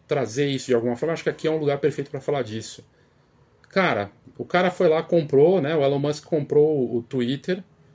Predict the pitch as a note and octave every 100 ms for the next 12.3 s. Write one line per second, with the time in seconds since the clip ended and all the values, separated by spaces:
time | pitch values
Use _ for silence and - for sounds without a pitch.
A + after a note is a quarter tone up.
0 | _ _ A#2+ A#2+ A#2+ A2 A2+ C3+ C#3 -
1 | C3+ C#3+ - C#3+ C#3+ D3+ B2+ A#2+ B2 D3
2 | C#3+ D3 D3+ E3+ D3 D#3 - E3+ E3+ -
3 | C3 C#3+ - G2 A2 G2+ - C3 - A#2
4 | A#2+ B2 A#2+ B2 A2+ G#2 A#2 A2+ - G#2
5 | A#2+ G2 G#2+ D#3 D#3 _ _ _ _ _
6 | _ _ - D3+ E3 E3 F3 F3+ F3+ E3+
7 | _ _ _ D3 E3 F3+ F3+ F3+ E3+ -
8 | - C3+ A#2+ - - - - _ _ _
9 | _ _ _ _ _ _ _ A#2+ F#3 A3+
10 | - G#3 B3+ - B2+ A2 A#2+ B2+ F3+ -
11 | F#3 G3 F#3 - F#3+ C#3+ C#3 C#3+ F3 D3+
12 | G#2+ F#2+